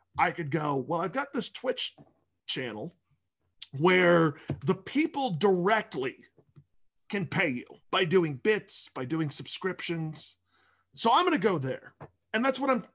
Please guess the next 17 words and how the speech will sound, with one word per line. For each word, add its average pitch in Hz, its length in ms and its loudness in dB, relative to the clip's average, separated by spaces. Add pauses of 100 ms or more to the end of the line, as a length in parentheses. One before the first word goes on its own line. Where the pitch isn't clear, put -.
(160)
that's 254 180 0
what 254 80 -2
I'm 208 140 0
doing. 190 280 0
Like, 151 160 -2
that 220 200 2
was 214 120 0
a 226 60 2
motivating 202 680 4
factor 180 400 -6
for 147 300 -6
me 147 140 -4
of 139 140 -2
like, 143 300 -4
"Okay, 190 480 -2 (280)
you 151 120 0
don't 302 200 4